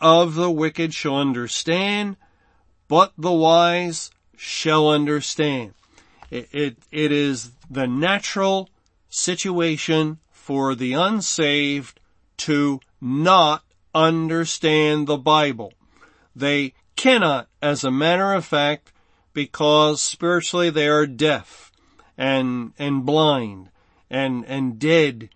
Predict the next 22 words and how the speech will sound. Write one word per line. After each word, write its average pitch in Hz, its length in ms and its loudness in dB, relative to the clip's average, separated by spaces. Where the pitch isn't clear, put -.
And, 131 420 -8
and 127 580 -8
what, 156 220 0
what 160 280 0
understanding 170 920 0
does 147 240 0
a 151 60 2
dead 151 340 2
person 147 460 0
have? 151 680 -4
What 151 420 0
can 165 180 0
a 151 100 2
dead 151 320 0
person 151 640 -2
perceive? 160 800 -4
Uh, 143 120 -14
nothing. 151 800 -4
They, 160 520 0
they 170 260 4
have 170 460 4
none 170 720 4